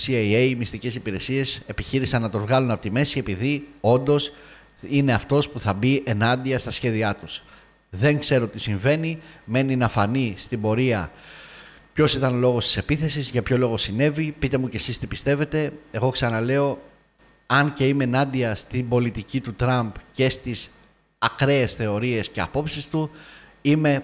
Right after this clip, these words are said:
παράλληλα ενάντια της βίας και καμία τέτοια απόπειρα δεν πρέπει να γίνεται ανεκτή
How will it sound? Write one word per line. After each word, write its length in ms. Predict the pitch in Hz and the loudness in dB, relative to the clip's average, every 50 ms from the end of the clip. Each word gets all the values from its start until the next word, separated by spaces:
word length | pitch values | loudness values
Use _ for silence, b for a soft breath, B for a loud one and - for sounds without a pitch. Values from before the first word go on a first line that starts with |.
| - - | -6 -4
παράλληλα 420 | - 123 117 127 131 139 139 135 127 | 0 0 2 4 4 4 4 2 2
ενάντια 340 | 123 127 131 131 127 127 110 | 0 0 -2 -2 -2 -4 -6
της 180 | - 107 98 | -6 -8 -6
βίας 480 | 104 123 147 156 151 147 - - - - - - - _ | -2 0 2 2 2 0 -2 -4 -6 -10 -18 -20 -14 _
και 260 | - 113 110 98 - - - - _ _ _ _ _ _ | -4 -4 -4 -4 -10 -14 -20 -20 _ _ _ _ _ _
καμία 320 | - 117 117 143 147 139 | 0 2 4 4 2 2
τέτοια 220 | - 143 123 131 117 | 2 0 0 0 0
απόπειρα 400 | - 135 123 - 135 123 113 107 | 0 0 -2 0 0 0 0 0
δεν 120 | 113 117 | 0 0
πρέπει 280 | 113 123 123 101 120 113 | 0 0 0 0 -2 -4
να 140 | 107 101 | -2 -4
γίνεται 480 | 104 107 110 110 117 131 123 120 101 117 | -4 -4 -6 -2 -2 0 0 0 0 -2
ανεκτή 500 | 104 104 101 - - - 151 160 160 | -2 -2 -4 -8 -4 -2 -2 -2 -2